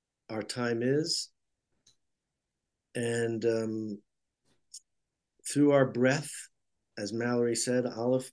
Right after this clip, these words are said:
breath, we can also send out some light.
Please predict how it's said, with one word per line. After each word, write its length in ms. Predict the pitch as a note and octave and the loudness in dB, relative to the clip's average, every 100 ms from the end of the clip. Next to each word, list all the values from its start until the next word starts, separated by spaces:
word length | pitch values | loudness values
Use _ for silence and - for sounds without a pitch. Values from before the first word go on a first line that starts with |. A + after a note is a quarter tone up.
| - | -6
breath, 320 | A2+ D3 D3+ - - _ _ _ _ _ _ _ _ _ _ | -4 -4 -8 -16 -20 _ _ _ _ _ _ _ _ _ _
we 140 | B2 A2 | -12 -6
can 160 | A2+ | -2
also 320 | A2+ A2+ B2 | -2 -2 -2
send 340 | G2+ - A2+ G#2+ | -2 -2 -2 -2
out 300 | G#2 G#2+ - _ | -4 -6 -10 _
some 280 | - - G#2+ | -8 -4 -4
light. 360 | G2 F#2 F2 | -4 -4 -10